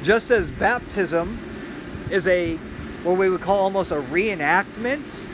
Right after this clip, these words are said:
of your new life in Christ, right? Picturing your death, burial, and resurrection. Communion also, in many ways, is a reenactment because it showcases the sacrifice of Jesus.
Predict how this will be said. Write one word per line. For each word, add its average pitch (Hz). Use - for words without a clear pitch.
of 175
your 180
new 180
life 190
in 170
Christ, 175
right? 180
Picturing 180
your 147
death, 160
burial, 175
and 147
resurrection. 165
Communion 202
also, 180
in 180
many 190
ways, 190
is 165
a 175
reenactment 170
because 175
it 180
showcases 170
the 175
sacrifice 165
of 151
Jesus. 156